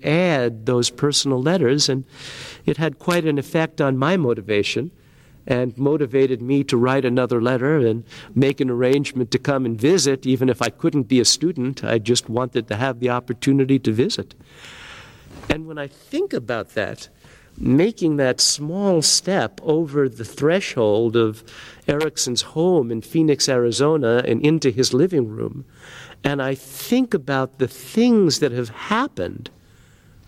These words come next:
by virtue of that little step, and the number of lives, mine especially, that has changed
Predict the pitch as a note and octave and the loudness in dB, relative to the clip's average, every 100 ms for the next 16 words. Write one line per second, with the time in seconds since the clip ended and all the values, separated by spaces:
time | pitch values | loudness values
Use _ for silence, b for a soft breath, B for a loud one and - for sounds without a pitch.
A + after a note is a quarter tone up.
0 | - D3 C#3+ B2+ E3 A3 - F#3+ D3 C3 | -6 -4 -4 -4 -4 -4 -4 -2 0 -2
1 | C3+ D3+ D3+ C3+ C#3+ G#3 G#3 C3+ - - | -2 -2 -4 -6 0 2 2 2 0 -2
2 | F#3 G3 - - - b b b b b | -4 -6 -8 -14 -20 b b b b b
3 | b b - D3 D3 C#3+ C#3+ E3 A#3 F3+ | b b -10 -6 -6 -6 -6 -4 -4 -2
4 | C#3 A2 G#2+ A#2+ G3+ F3+ G2+ A2 B2 - | -4 -6 -8 -4 -2 0 -2 -4 -4 -4
5 | - A2+ A2+ D#3+ E3+ A#2+ - D3+ G#3 - | -4 -6 -2 0 0 0 -2 -2 -2 -2
6 | A#2 G#2 A2 A2+ A2 A#2 - - D#3+ F#3 | -2 0 0 0 0 -2 -2 0 2 2
7 | A2+ G#2 G#2 | 2 -2 -6